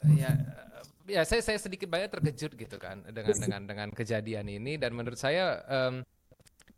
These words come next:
Speaker 1: eh, ya, saya terbiasa skeptik ya,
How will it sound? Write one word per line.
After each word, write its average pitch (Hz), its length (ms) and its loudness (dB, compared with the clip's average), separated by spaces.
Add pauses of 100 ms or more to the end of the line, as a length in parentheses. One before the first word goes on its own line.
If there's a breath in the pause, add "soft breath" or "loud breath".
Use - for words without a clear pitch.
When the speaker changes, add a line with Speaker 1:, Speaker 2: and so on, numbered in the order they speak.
(960)
Speaker 1:
eh, 170 160 4
ya, 160 80 6
saya 185 160 2
terbiasa 143 380 2
skeptik 147 420 -2
ya, 117 220 0